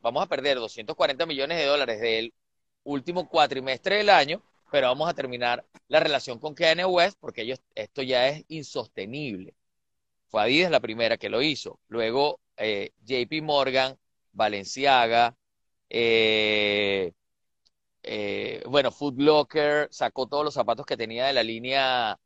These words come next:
Yeezy que estaban vendiendo ahí dentro, y hay Gap también. Él estaba rompiendo su relación con Gap. Gap tenía, mm,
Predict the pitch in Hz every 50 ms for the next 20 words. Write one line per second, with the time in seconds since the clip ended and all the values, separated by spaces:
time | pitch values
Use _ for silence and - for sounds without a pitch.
0 | _ _ _ _ _ 95 110 135 135 127 - - 143 123 135 110 - 117 117 131
1 | 143 139 123 113 117 120 120 131 135 139 143 165 185 180 160 143 113 156 147 147
2 | 151 - - _ - 127 127 123 113 - - - 110 113 120 127 - _ - 131
3 | 120 156 170 165 160 156 151 151 - _ _ _ _ - - 120 110 113 117 113
4 | 113 117 120 120 123 127 135 143 - - 226 247 220 - - 190 190 196 190 170
5 | 143 120 151 151 156 175 185 - 190 156 147 143 131 - 147 143 135 - 156 160
6 | 160 156 214 226 240 233 _ _ _ _ 113 113 139 123 120 _ - 151 147 147
7 | 151 156 156 160 - - _ - 127 131 127 120 117